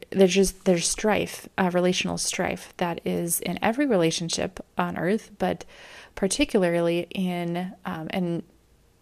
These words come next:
yes, particularly in a marriage relationship is felt even more. And so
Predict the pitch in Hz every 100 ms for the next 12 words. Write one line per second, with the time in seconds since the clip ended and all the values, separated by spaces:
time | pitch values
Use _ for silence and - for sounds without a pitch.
0 | _ _ _ _ _ - 180 170 - 208
1 | 208 208 185 175 185 - 185 170 175 185
2 | 185 226 190 165 185 175 175 185 175 -
3 | - - 180 - - 170 - - 180 175
4 | 165 165 170 180 170 170 160 - - -
5 | - _ _ - - 185 185 185 180